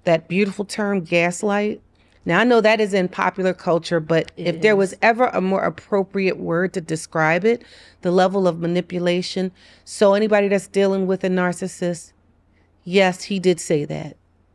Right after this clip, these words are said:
Speaker 1: Yes, he did do that. Stop questioning yourself. He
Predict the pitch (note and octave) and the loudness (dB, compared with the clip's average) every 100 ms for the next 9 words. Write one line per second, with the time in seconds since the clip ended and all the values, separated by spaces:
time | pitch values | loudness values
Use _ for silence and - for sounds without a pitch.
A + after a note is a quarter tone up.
0 | _ _ F3+ A3 A3+ - A#3 A3+ C4+ A#3 | _ _ -2 2 2 0 -6 0 0 2
1 | C4+ A#3 - - E3 F#3+ - A#3 - G#3+ | 0 0 -2 -2 -6 -6 -2 -2 -2 -6
2 | F3 E3+ - C#3+ C4+ | -4 -6 -4 -2 0